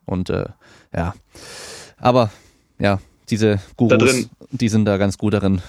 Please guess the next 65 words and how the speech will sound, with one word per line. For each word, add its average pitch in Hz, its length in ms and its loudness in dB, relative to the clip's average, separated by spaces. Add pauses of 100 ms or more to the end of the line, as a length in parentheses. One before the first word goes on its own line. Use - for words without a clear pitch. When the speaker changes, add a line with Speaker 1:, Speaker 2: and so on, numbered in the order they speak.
(140)
Speaker 1:
da 98 180 0
ziemlich 101 260 0
schnell 98 200 0
zu - 80 -10
sagen, 95 280 0
"So 92 120 -4
ist 90 80 -4
es", - 240 -6 (140)
weil 95 160 2
ich - 80 -2
das 95 140 -2
sage, 92 280 0
habe 98 120 -2
ich - 60 -4
auch 95 80 0
schon 104 140 0
gehört 85 300 -6 (440)
von - 200 -4
einem 92 200 2
Speaker 2:
Ja. 92 60 2
Speaker 1:
bekannten 98 320 -2
Guru 98 220 0
bei 98 80 -4
mir 95 120 0
um 90 60 -4
die 87 80 -4
Ecke 95 140 -6
hier. 90 200 -2 (720)
Da 101 120 -2
Speaker 2:
Weil 107 80 4
Speaker 1:
waren 107 100 4
Speaker 2:
ich 127 120 -4
es 110 120 0
sage. 98 440 -2
Speaker 1:
Ja, 151 80 2
genau. 135 220 2 (140)
Da 110 120 2
waren, 151 260 2
<laughs> 127 140 0
ohne 170 200 2
Speaker 2:
Okay. - 20 0
Speaker 1:
Scheiß, 160 240 -2
da 107 140 -2
waren, 113 240 -2
äh, 101 280 -2
zwei 110 200 -6
Kumpels 151 280 -2
von 165 120 -4
mir, 165 180 -4 (360)
die 110 100 -6
wurden 113 180 2
von 117 100 -4
einem 110 120 -2
anderen 131 360 0
Bekannten 127 440 -4
irgendwie 117 240 0
da 107 100 -4
so 101 220 -4
aufgefordert, 117 540 -6
so, 120 80 -8
"Hey, 127 120 -6
komm 127 200 -2
mal 120 100 0
da 110 80 0
mit, 123 240 0